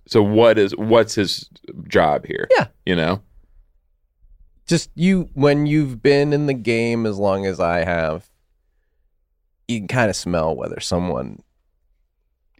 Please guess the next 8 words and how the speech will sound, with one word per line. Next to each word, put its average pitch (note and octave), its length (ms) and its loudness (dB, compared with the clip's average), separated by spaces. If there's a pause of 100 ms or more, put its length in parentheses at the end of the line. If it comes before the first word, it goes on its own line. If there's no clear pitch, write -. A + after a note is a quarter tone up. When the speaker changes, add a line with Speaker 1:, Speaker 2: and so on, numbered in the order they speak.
(160)
Speaker 2:
is B2+ 260 2
an E3 100 4
engineer F3+ 760 2 (460)
or G2+ 100 0
whether G2 260 2
they F#2+ 180 2
are F2 200 2
a, D#2+ 160 -2